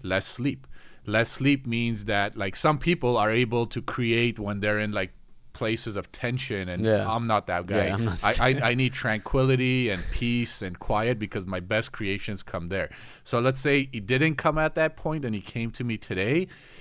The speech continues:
Speaker 1: Yes, I would still recognize the opportunity, and yes, I would still put in my all to build it, but the process also would have, would take longer.
Speaker 2: Yeah.
Speaker 1: Because I don't have all that time. I don't have the,
Speaker 2: Mm.
Speaker 1: you know, luxury now of staying up till three in the morning
Speaker 2: Yeah.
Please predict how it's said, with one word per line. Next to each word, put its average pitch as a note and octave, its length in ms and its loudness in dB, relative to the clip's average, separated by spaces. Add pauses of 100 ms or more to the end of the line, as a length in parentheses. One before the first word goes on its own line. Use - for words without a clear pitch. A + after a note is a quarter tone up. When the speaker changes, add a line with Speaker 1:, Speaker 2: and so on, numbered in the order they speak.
Speaker 1:
Yes, C#3 420 4
I A#2 120 2
would B2 160 0
still D3 260 2
recognize C#3+ 640 0
the D#3+ 60 4
opportunity, E3 720 2
and A#2 80 0
yes, A2+ 320 2
I G#2+ 100 2
would G#2 160 -2
still A#2+ 220 -2
put A2+ 220 -2
in A2+ 120 0 (220)
my F#2+ 180 -2
all A#2+ 380 6 (320)
to A2+ 120 -2
build B2+ 360 2
it, G3 180 4
but A#2 180 2
the A#2+ 80 -2
process - 680 4 (100)
also A#2+ 340 0
would A2 160 0
have, G#2+ 120 -4 (300)
would C3 120 -4
take A2 300 -6
longer. G#2+ 460 -2 (100)
Speaker 2:
Yeah. G#2+ 280 0
Speaker 1:
Because C3 420 2
I A#2+ 100 2
don't C#3+ 220 2
have B2+ 560 2 (240)
all B2 240 4
that A2 240 2
time. B2+ 280 0
I G#2+ 100 4
don't C#3 160 4
have C3 260 2
the, A#2 140 2
Speaker 2:
Mm. A2 260 -2
Speaker 1:
you A2 100 -2
know, G2+ 80 -2
luxury A2+ 680 2
now A2 260 4
of G#2+ 60 -2
staying A#2 380 0
up A#2+ 140 0
till A2+ 140 -4
three B2 280 -2
in A2 100 -2
the G2+ 60 -2
morning A#2+ 360 4
Speaker 2:
Yeah. G2+ 260 2